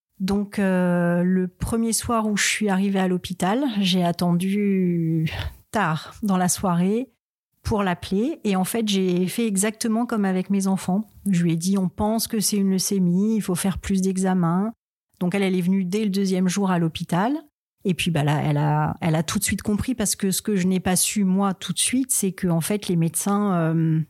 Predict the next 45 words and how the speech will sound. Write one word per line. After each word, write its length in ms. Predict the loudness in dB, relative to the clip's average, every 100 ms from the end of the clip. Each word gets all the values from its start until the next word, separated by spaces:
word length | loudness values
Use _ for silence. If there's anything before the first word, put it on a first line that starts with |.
| _ _ -6
accompagnaient 760 | -4 -2 -2 0 0 0 0
aussi 360 | 0 -2 -2 0
mes 140 | 0
proches 540 | -2 -2 -2 -2 -4 -6 _
et, 260 | -2 0 0
euh, 280 | 0 0 0
expliquaient, 640 | 0 -2 -2 -4 -2 0
en 100 | 0
fait, 320 | 0 -2 -2 0
à 80 |
mes 240 | 2 2 0
amis, 600 | 0 2 2 2 0 0
euh, 320 | 0 0 0
ou 140 | 2 0
à 60 |
certaines 440 | 0 -2 0 0 0
personnes 360 | -2 0 0
de 80 | 0
ma 140 | 0
famille 480 | 0 0 0 0 -2
que 140 | -2 0
le 120 | 0
risque 320 | 0 -2 -2
de 200 | 0 2
me 160 | 0 0
perdre 280 | -2 0
était, 320 | 0 0 0 2
euh, 180 | 0 0
assez 240 | -2 0
important. 460 | 0 0 -2 -2 -4 -4 _ -8
Donc 220 | 0 0 2
elle 280 | 2 2
a, 340 | 2 2 0 -2 -4 -4
elle 140 | -2 0
a 100 | 2
évidemment 460 | 2 2 2 0
fini 280 | 0 0 0
par 220 | -2 -4
comprendre 420 | -2 -2 0 0 0
que 80 | 0
la 140 | 0
situation 580 | 0 0 0 0 0 0
était 240 | 0 -2
très 240 | -2 -2 0
grave. 340 | 0 0 0